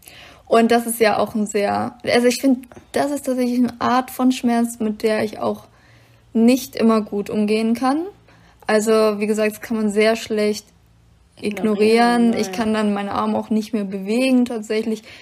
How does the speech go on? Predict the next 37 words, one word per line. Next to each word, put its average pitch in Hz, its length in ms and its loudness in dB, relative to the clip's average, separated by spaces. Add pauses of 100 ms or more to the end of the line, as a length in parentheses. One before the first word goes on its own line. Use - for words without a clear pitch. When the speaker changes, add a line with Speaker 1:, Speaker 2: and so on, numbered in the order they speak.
(260)
Speaker 1:
oder 208 220 2
nur 208 160 6
sehr, 214 280 6
sehr 208 240 4
eingeschränkt 226 960 2
und 214 300 -2
meine, 208 280 0
also 220 180 4
tatsächlich 233 320 2
funktioniert 220 440 0
meine 202 260 -4
Hand 269 280 2
auch 247 120 -4
nicht 233 220 2
mehr 233 160 4
richtig. 233 420 0
Also 196 140 -2
Speaker 2:
Die 190 60 -4
Speaker 1:
ich 190 40 -4
kann 208 100 0
dann 214 100 0
Speaker 2:
Finger 226 180 4
gehen 185 240 0
nicht 185 180 -4
auf 180 200 -2
und 185 100 -6
zu 180 240 -8
dann, 175 300 -4
genau, 180 120 -4
Speaker 1:
Genau, 220 300 4
Speaker 2:
ja. 208 60 4
Speaker 1:
ich 208 100 0
kann 208 260 0
auch 202 140 0
nichts 208 320 0
richtig 214 260 -4
greifen. 226 840 0